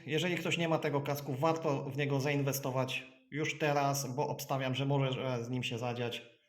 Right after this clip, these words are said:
dokładnie to samo, co zadziało się z kaskiem do Sabin, czyli kask będzie kosztował drożej niż cena katalogowa, e, była zestawu, w którym był w dwa tysiące piętnastym roku. Dokładne zdjęcia jeszcze wrzucę na mojego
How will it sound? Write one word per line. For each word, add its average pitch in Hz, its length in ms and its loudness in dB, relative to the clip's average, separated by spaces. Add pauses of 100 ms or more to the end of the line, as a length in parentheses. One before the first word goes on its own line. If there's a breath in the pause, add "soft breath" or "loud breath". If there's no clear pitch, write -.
(300 soft breath)
dokładnie 123 480 2
to 117 120 -2
samo, 113 320 -2
co 110 120 -6
zadziało 101 400 -2
się 98 160 -6
z - 60 -12
kaskiem 92 340 -6
do 95 100 -8
Sabin, 90 360 -6
czyli 110 460 -2 (320 loud breath)
kask 139 260 0
będzie 120 260 0
kosztował 110 440 -4
drożej 127 520 2
niż 117 480 0
cena 110 220 -2
katalogowa, 98 840 -2
e, 98 200 -8
była 92 240 -2
zestawu, 90 480 -6 (200)
w - 60 -20
którym 87 320 -8
był 80 140 -6 (180)
w 82 40 -18
dwa 85 140 -10
tysiące - 340 -14
piętnastym 85 540 -10 (640)
roku. 85 300 -10 (1080 soft breath)
Dokładne 190 420 2
zdjęcia 160 300 2
jeszcze 135 180 0
wrzucę 135 320 -2
na 113 140 0
mojego 104 440 0